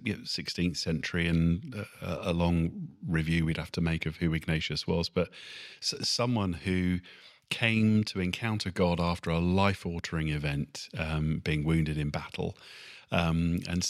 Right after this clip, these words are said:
and spent time reflecting on Scripture and found that there was a difference between when he imagined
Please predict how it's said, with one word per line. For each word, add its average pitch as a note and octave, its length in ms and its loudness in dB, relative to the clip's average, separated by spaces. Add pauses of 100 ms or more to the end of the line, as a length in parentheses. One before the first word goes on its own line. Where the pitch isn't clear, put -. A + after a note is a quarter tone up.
(120)
and F#2 160 0
spent - 460 -2
time F2 560 0
reflecting F2 580 0
on E2+ 100 4
Scripture - 520 -4
and E2 160 0
found G2+ 420 2 (340)
that A2 100 2
there G2 120 6
was F#2 140 4
a F#2+ 40 -2
difference A#2 440 0
between F#2+ 420 2
when F#2+ 160 0
he F#2 220 -2
imagined F2+ 720 2